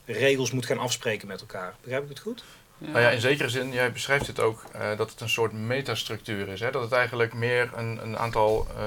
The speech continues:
Speaker 3: spelregels zijn voor hoe je afspraken maakt.
Speaker 2: Mhm.
Speaker 1: Oké.
Speaker 3: Eh, dus die afspraken die zijn voor elke organisatie heel verschillend.
Speaker 1: Ja.
Speaker 3: Eh,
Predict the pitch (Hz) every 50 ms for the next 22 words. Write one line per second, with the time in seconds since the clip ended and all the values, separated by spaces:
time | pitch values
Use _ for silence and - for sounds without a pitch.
0 | 104 107 - - 135 131 127 131 123 117 - - - 127 120 127 123 113 120 120
1 | 117 117 113 113 - - - - - - - 113 101 104 120 139 139 127 123 120
2 | - 135 - - - 113 104 98 92 - 95 95 92 - - - - - - -
3 | - 127 127 127 117 123 104 95 90 95 104 98 98 98 98 98 98 98 - -
4 | 104 98 120 - 143 143 - - 120 107 107 101 107 104 113 113 104 107 98 98
5 | 104 104 - - 104 104 107 101 110 101 101 104 - - 107 101 98 104 107 101
6 | - - - 147 123 - - 131 135 131 113 110